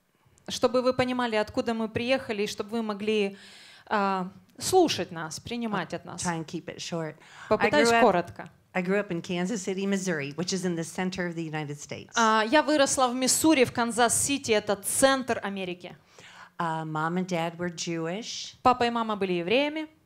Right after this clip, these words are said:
Speaker 2: I have three younger brothers.
Speaker 1: У меня трое младших братьев.
Speaker 2: I was raised in a, a loving home.
Speaker 1: Я была выращена в любящем доме.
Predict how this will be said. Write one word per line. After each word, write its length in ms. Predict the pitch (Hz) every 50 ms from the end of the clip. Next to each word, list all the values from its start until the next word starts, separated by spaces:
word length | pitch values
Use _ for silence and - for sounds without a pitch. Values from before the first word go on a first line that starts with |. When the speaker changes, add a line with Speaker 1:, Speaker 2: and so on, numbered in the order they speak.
| _
Speaker 2:
I 80 | - 180
have 160 | 190 208 202 175
three 320 | - - - 175 180 185
younger 340 | 185 180 180 180 185 185 190
brothers. 760 | 180 175 170 160 156 151 151 147 143 143 151 151 - - - -
Speaker 1:
У 100 | 220 226
меня 220 | 226 233 233 226 220
трое 320 | 220 - 277 285 269 254
младших 440 | 233 233 233 214 214 - 220 185 160
братьев. 360 | 180 180 175 180 175 - 160 -
Speaker 2:
I 140 | 165 160 160
was 340 | 160 165 165 160 156 - -
raised 360 | 165 165 165 165 160 - -
in 160 | 175 160 160
a, 320 | 156 151 151 156 156 170 - _ -
a 60 | 160
loving 380 | 156 160 180 214 226 262 247 233 196 -
home. 400 | 185 156 143 139 143 156 180 208 214 - - - _
Speaker 1:
Я 500 | - 214 233 233 240 233 233 233 226 226 220
была 160 | 233 233 240
выращена 500 | 233 247 247 240 233 - 247 220 214 202
в 140 | 196 185 185
любящем 480 | 208 220 269 240 302 - - 294 247 233
доме. 340 | 202 196 170 165 165 160